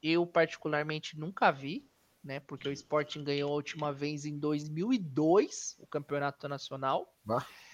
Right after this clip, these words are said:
Speaker 1: É, tá sendo feito um excelente trabalho do Rubem Amorim, que foi um treinador do Braga.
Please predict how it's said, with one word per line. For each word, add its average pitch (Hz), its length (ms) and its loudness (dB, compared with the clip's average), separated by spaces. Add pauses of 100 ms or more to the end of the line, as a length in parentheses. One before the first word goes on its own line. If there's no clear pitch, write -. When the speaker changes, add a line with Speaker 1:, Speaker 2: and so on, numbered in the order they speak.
(520)
Speaker 1:
É, 131 600 0
tá 160 160 4
sendo 180 320 -4
feito 180 420 -4
um 175 160 -4
excelente 180 800 0
trabalho 151 380 2
do 156 100 -4
Rubem 147 260 0
Amorim, 147 380 -4
que 180 260 -6
foi 165 400 -2
um 170 60 -4
treinador 147 500 -4
do 143 180 -6
Braga. 143 440 2